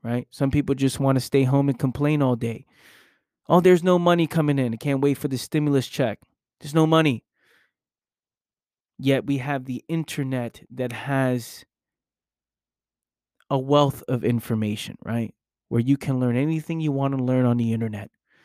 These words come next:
You can Google whatever it is you want to learn, right? You want to learn a new language? There's many websites for that.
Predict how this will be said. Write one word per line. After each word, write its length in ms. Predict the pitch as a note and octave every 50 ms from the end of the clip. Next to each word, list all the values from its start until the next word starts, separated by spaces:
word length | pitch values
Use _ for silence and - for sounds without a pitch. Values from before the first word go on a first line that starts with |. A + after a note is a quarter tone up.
| _ _ _ _ _ _ _ _ _ _ _ _ _
You 100 | - B2
can 260 | - - B2 A#2 A2+ A2
Google 560 | A#2 C3+ C#3+ D#3 D#3 D#3 D3+ D#3+ D#3+ D#3+ D3+
whatever 400 | B2+ B2+ A#2 A#2+ C3+ D3 D#3+ F3
it 120 | E3+ E3
is 240 | E3+ E3 E3 D3 D3
you 80 | D3+ C#3+
want 240 | C#3 C#3+ C#3+ D3
to 60 | D3 C#3+
learn, 500 | C3+ C3+ C#3 C#3 C3+ B2 A2+ G#2 G#2 - _
right? 220 | A#2+ A#2+ C3 C#3
You 80 | C3+ C#3
want 160 | D3+ D#3+ D#3+
to 40 | D3+
learn 220 | D3 D3+ D#3 D3+
a 60 | D3
new 120 | D3 D3 D3
language? 680 | C#3 C#3+ D3 D3+ D#3 D#3 D#3+ F3 F3+ F3 - - - _ _
There's 260 | - C3+ B2+ A#2+ A2+ A#2
many 360 | A#2+ B2+ C3 C3 C3+ C#3 C3+
websites 500 | B2+ B2+ B2 A#2 - - B2+ A2 F#2 -
for 140 | _ - A#2
that. 280 | A2+ A2 G#2+ G#2 -